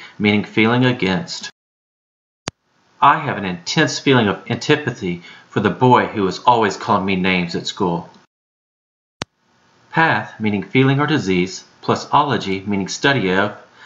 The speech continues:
make pathology, meaning the study of disease. I had to study pathology before I became a doctor. Patho, meaning feeling or disease, plus gen, meaning birth, make pathogen,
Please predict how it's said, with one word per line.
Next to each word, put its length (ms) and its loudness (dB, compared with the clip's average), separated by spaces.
make 380 -2
pathology, 580 0
meaning 280 -4
the 80 -6
study 440 0
of 180 0
disease. 520 -2
I 180 2
had 200 2
to 60 -6
study 340 -2
pathology 680 2
before 420 -2
I 180 4
became 340 -6
a 60 -6
doctor. 560 -2
Patho, 580 -2
meaning 260 -2
feeling 420 2
or 40 2
disease, 680 -4
plus 260 -2
gen, 480 0
meaning 280 -4
birth, 380 2
make 240 -2
pathogen, 680 -2